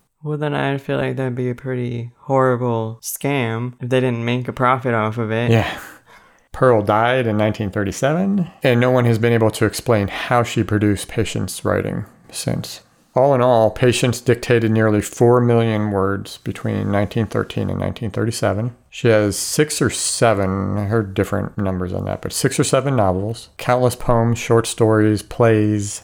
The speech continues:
Speaker 2: and of course all the conversations that she had.
Speaker 1: Yeah.
Speaker 2: So like I said, her, her, at the time, her writing was praised for the quality,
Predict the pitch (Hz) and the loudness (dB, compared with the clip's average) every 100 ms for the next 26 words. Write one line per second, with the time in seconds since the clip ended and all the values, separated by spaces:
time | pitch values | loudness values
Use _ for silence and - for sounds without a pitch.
0 | - 107 101 101 92 - 104 - 104 95 | 0 2 4 2 -2 0 0 0 -2 -2
1 | - 104 104 - - - - - - - | -2 -4 -4 -6 -6 -6 -6 -6 -6 -4
2 | - 110 - - - - 127 113 110 117 | -4 -4 -6 -10 -18 -6 -4 -2 -4 -8
3 | - - 123 117 117 - 120 110 110 117 | -6 0 2 4 2 2 2 4 2 2
4 | - 123 113 107 107 104 - _ _ - | 2 2 4 4 2 0 -8 _ _ -20
5 | _ - 123 123 95 - 165 165 131 113 | _ -2 0 0 -4 -2 2 4 4 2
6 | 120 113 113 110 107 101 98 92 - 113 | 4 4 4 4 2 0 0 -2 -2 0
7 | 104 92 98 - - - 110 101 - 120 | 2 0 -6 -12 -12 -2 0 0 2 4
8 | 113 101 95 | 4 2 0